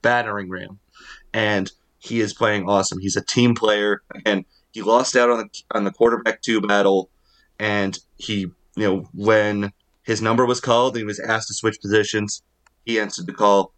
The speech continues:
very happily. And he's thriving in that role right now. Uh, next up, true freshman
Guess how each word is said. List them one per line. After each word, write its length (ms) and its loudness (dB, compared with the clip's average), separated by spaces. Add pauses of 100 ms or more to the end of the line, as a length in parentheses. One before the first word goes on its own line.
(200)
very 220 0
happily. 420 -2
And 140 0
he's 180 2 (140)
thriving 520 0
in 80 -14
that 200 -18
role 160 -18 (160)
right 200 -8
now. 260 -12 (760)
Uh, 140 2
next 280 0
up, 140 2
true 300 2
freshman 600 0